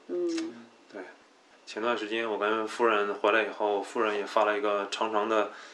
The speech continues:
Speaker 2: 呃，朋友圈。意思呢，一方面呢，有很多人觉得我们最近呢，哎，人家都说我们那个神神秘秘的。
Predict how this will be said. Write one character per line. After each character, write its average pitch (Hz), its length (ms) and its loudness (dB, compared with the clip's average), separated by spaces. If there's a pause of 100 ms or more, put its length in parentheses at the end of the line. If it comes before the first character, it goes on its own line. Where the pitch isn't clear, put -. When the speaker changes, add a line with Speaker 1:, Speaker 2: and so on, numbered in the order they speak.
(380)
Speaker 2:
呃， 95 560 -4 (220)
朋 123 160 6
友 104 60 2
圈。 107 260 -2 (320)
意 131 160 -6
思 113 180 -2
呢， 98 340 0 (200)
一 156 100 -4
方 165 180 6
面 151 160 4
呢， 107 120 4
有 120 40 4
很 113 220 6
多 170 160 6
人 156 100 4
觉 143 140 4
得 165 60 4
我 107 100 4
们 98 100 -2
最 143 140 0
近 147 160 0
呢， 107 180 -2
哎， 113 220 0
人 113 100 -2
家 151 80 2
都 160 140 2
说 160 160 0
我 107 80 2
们 98 160 -6
那 127 140 0
个 104 200 0
神 139 240 0
神 180 120 2
秘 185 160 2
秘 185 180 2
的。 98 160 2